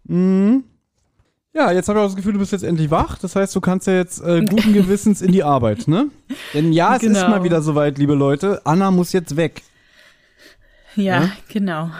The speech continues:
Speaker 1: Hatten wir jetzt auch schon länger nicht mehr.
Speaker 2: Ja, das stimmt. Wir haben eigentlich sonst immer aufgenommen am Wochenende und heute nehmen, haben wir mal aufgenommen an einem Wochentag vor meiner Arbeit.
Speaker 1: Genau.
Speaker 2: Das ist halt bei dir dann Nachmittag und bei mir früh morgens. Na gut, aber war
Speaker 1: Ja.
Speaker 2: doch,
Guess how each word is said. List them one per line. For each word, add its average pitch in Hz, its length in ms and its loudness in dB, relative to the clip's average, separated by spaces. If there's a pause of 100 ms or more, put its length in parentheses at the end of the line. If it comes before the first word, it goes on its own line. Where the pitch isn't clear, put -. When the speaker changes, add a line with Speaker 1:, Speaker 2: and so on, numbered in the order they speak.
(140)
Speaker 1:
Hatten 170 180 -4
wir 190 160 2
jetzt 190 160 -2
auch 190 140 0
schon 165 160 0
länger 131 180 0
nicht 127 260 -2 (200)
mehr. 151 140 -4 (1120)
Speaker 2:
Ja, 190 160 -6
das 208 140 -4
stimmt. 202 200 -4
Wir 196 120 0
haben 196 180 -4
eigentlich 202 260 -4
sonst 214 200 -2
immer 202 280 -4
aufgenommen 196 760 -4 (240)
am 185 200 -8
Wochenende 196 560 -6
und 190 120 -8
heute 196 240 -6
nehmen, 190 240 -8
haben 196 120 -6
wir 196 80 -6
mal 185 120 -8
aufgenommen 190 640 -8 (360)
an 190 120 -8
einem 180 120 -8
Wochentag 190 600 -4
vor 202 260 -8
meiner 165 280 -8
Arbeit. 165 560 -8 (180)
Speaker 1:
Genau. 98 240 -6
Speaker 2:
Das 139 160 -4
ist 175 140 -12
halt 170 140 -6
bei 160 100 -6
dir 170 160 -4
dann 160 160 -6
Nachmittag 175 560 -8
und 170 80 -16
bei 160 100 -10
mir 165 280 -10
früh - 180 -14
morgens. 170 500 -10 (540)
Na 220 200 -4
gut, 254 240 -4
aber 202 300 0
war 214 140 0
Speaker 1:
Ja. 233 60 0
Speaker 2:
doch, 220 340 -6